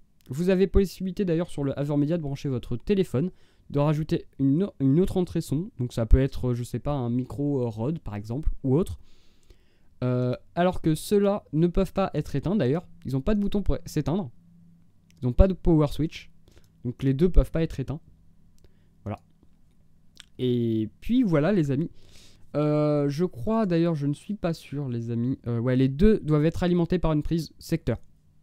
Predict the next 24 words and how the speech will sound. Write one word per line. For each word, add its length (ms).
Puis, 340
étant 180
donné 220
qu'ils 100
sont 100
quand 120
même 140
assez 220
gros, 240
assez 220
mastoc, 340
les 160
deux 160
sont 180
contrôlables, 540
euh, 240
enfin 180
doivent 160
être 100
branchés 260
sur 180
une 80
prise 180
secteur. 340